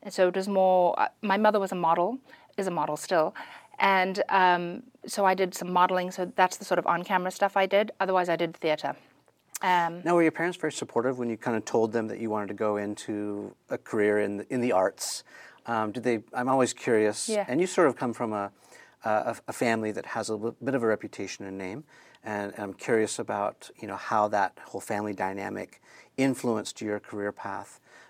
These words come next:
Speaker 2: But, like, were they saying, "No, no, no, you should become a doctor," or go into law, or were they very supportive?
Speaker 1: You know, everyone in my family is very supportive of whatever you choose to do, as long as you ex-,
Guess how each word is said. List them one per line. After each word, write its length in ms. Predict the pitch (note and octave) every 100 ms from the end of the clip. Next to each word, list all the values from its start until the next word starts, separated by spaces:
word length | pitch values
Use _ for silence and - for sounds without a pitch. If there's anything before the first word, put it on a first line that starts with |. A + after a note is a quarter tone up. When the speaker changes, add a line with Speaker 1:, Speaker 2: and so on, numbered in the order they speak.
| -
Speaker 2:
But, 140 | C3+
like, 220 | C3 B2+
were 140 | C#3+ C#3+
they 320 | C#3 C3 C3
saying, 520 | - C#3 B2+ B2 A2
"No, 80 | B2
no, 120 | A#2+
no, 140 | A2+
you 120 | G#2 G#2
should 140 | A#2
become 560 | G#2 A2 G#2 G2+ G2+ G2
a 60 | G2
doctor," 540 | G2+ - - G2 G2
or 40 | F#2+
go 120 | A2
into 140 | A2
law, 400 | A2 G2+ G2+ G2+
or 220 | G2 G2 G2 - -
were 80 | B2
they 80 |
very 140 | A#2+ A#2+
supportive? 460 | - C3 A#2 - _ _ _ _ _ _ - - - - _ _ _ _ _ -
Speaker 1:
You 60 | D#4
know, 100 | F4
everyone 380 | D#4 E4+ F#4 C#4
in 80 | G#3+
my 140 | F#3
family 340 | F#3 F#3+ F#3+
is 80 | F3+
very 200 | F#3 F#3
supportive 440 | F3 - F3+ D#3+ E3+
of 140 | E3+
whatever 260 | F#3 F3+ F3+
you 240 | E3+ F3+
choose 320 | E3+ - F3
to 100 | -
do, 200 | F3+ F3+
as 100 | G3+
long 180 | F3+ F3+
as 160 | F3+ F#3+
you 200 | F3 D#3+
ex-, 320 | F3+ - -